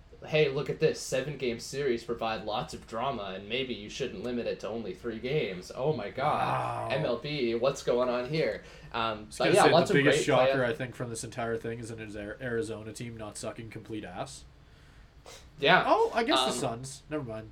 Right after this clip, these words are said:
Speaker 2: I'll take that back. I retract that statement. The Suns
Speaker 1: There
Speaker 2: are
Speaker 1: we
Speaker 2: good.
Speaker 1: go.
Speaker 2: <laughs>
Speaker 1: The Suns are good. Um, but yeah, like, two, two teams, like, in an M L B standpoint that have not been very good for very long.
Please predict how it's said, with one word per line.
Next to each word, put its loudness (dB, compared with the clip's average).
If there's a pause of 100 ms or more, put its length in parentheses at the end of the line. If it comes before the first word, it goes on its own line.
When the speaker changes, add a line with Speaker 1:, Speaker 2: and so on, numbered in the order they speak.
Speaker 2:
I'll -6
take -2
that -6
back. -8 (260)
I -4
retract 0
that -8
statement. -10 (160)
The -12
Suns -4
Speaker 1:
There 0
Speaker 2:
are 4
Speaker 1:
we 4
Speaker 2:
good. -6
Speaker 1:
go. -4 (680)
Speaker 2:
<laughs> 6
Speaker 1:
The 2
Suns -2
are -2
good. -6 (420)
Um, 0 (560)
but 6
yeah, 10
like, 8
two, 4
two 0
teams, 4
like, 2
in -2
an -2
M 0
L 2
B -6 (220)
standpoint -2
that -2
have -6
not -2
been 0
very -2
good 0
for -8
very -2
long. -4